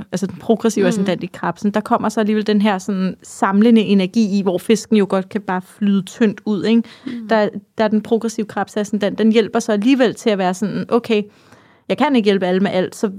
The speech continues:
Speaker 1: hvad er det egentlig, jeg, hvor er det egentlig, jeg har lyst til at stille mig til rådighed og
Speaker 2: Mm.
Speaker 1: sige, "Jamen, hos mig kan I få det her,
Speaker 2: Ja.
Speaker 1: hvis du har lyst til noget andet, så må du gå til en anden." Ikke? Altså,
Speaker 2: Ja.
Speaker 1: den energi, den, øh, den er ret fint,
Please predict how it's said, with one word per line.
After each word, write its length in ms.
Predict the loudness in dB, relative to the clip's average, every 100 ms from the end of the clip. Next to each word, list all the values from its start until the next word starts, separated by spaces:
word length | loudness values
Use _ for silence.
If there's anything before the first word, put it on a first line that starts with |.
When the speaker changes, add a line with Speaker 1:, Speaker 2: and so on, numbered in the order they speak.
| -12 0
Speaker 1:
hvad 180 | 2 2
er 120 | 2
det 100 | 0
egentlig, 300 | 2 2 4
jeg, 100 | 2 0
hvor 220 | 2 2
er 40 |
det 80 | 2
egentlig, 180 | 2 2
jeg 80 | 0
har 60 |
lyst 240 | 2 2 0
til 80 | -8
at 40 |
stille 240 | -8 -8
mig 120 | -8 -8
til 120 | -6
rådighed 440 | -4 -2 0 0
og 200 | 0 -2
Speaker 2:
Mm. 60 | -2
Speaker 1:
sige, 440 | -8 -4 -2 0
"Jamen, 280 | -2 -2 -4 -10 -20
hos 260 | 0 2 2
mig 200 | 0 0
kan 140 | 0
I 60 | 0
få 240 | 2 0
det 200 | 2 0
her, 320 | 2 -2 -4 _ _ -4
Speaker 2:
Ja. 140 | -2
Speaker 1:
hvis 120 | -4
du 100 | -2
har 40 | -2
lyst 200 | -4 -4
til 80 |
noget 120 | -4 -2
andet, 160 | -4
så 60 | -4
må 60 | -6
du 100 | -6 -12 _ _
gå 80 | -2
til 120 | -2
en 60 | -6
anden." 260 | -8 -4 0
Ikke? 140 | 0
Altså, 140 | -2 -4
Speaker 2:
Ja. 100 | -2
Speaker 1:
den 160 | -2 0
energi, 400 | 0 0 -2 -2
den, 240 | 0 -2 -4 -18 -20 -20 _ _ _ -4
øh, 100 | -2
den 100 | 0
er 100 | 0
ret 120 | -2 -4
fint, 440 | -4 -2 -2